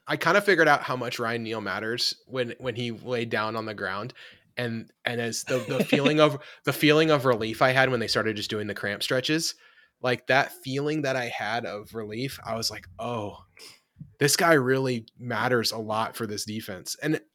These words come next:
Speaker 1: the thing is, is that this was probably the plan. This def-, the, the thing that threw a wrench in our whole season, the reason this defense was struggling so much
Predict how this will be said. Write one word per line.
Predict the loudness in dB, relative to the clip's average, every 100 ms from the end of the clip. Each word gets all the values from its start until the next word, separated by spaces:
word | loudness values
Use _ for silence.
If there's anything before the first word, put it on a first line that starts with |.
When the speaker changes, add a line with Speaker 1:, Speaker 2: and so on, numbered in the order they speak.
| _ _
Speaker 1:
the | -6
thing | 0 2 4
is, | 4 4
is | -2
that | 0 0 0 -6 -20 _ _ _ 4
this | 6 6
was | 2
probably | 2 2 2 2
the | 0
plan. | 0 2 4 2 -2 -10
This | -6 -2
def-, | -2 -2 -4
the, | -4 -4 -8 _ -4
the | 0
thing | 2 6
that | 4
threw | 6 6 6
a | 6
wrench | 4 4 2
in | -4
our | -6
whole | -10 -8 2 4 4
season, | 2 -6 -6 -14 -20 _
the | 0
reason | 2 2 0
this | -2
defense | -2 -2 -4 -6
was | -12 -10
struggling | -8 -4 -4 -4 -8 -6
so | -4 -4 -2 0 4 6 6
much | 4 0 -2